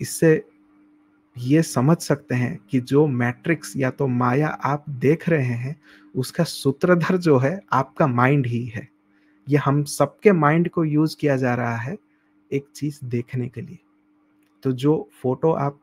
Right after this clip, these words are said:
देख रहे हैं कि उसके थाली में वो फोटो है, यानी कि जो आपके सामने परोसा जा रहा है वो आपके ही consciousness को या तो माइंड को visualize करवाया गया,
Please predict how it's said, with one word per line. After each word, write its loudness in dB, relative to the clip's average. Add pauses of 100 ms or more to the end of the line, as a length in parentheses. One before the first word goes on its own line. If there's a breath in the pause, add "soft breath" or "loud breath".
देख -2
रहे -2
हैं -6
कि -10
उसके -10
थाली -6
में -2
वो -4
फोटो -10
है, -16 (960)
यानी -4
कि -6
जो -4 (180)
आपके -2
सामने -2
परोसा 2
जा 2
रहा 2
है -8 (400 soft breath)
वो -4
आपके -4
ही -4
consciousness -6
को -6 (140)
या -2
तो -6 (580 soft breath)
माइंड 0
को -4 (1000)
visualize 0
करवाया 2
गया, 0